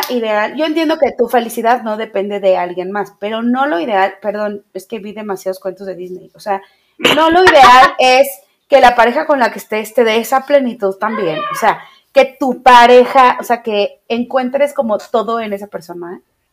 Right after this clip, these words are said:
¿No, no les parece como que está más padre?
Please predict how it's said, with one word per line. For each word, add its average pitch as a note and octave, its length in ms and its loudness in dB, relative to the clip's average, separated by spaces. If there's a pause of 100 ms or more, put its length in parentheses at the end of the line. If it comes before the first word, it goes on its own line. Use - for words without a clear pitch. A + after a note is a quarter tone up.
(320)
¿No, C#4 280 -2
no D4+ 220 2
les G4 200 0
parece B3 340 0
como G3+ 260 -6
que F#3+ 120 -14
está F3+ 180 -6
más G3+ 180 -10
padre? F#3 440 -14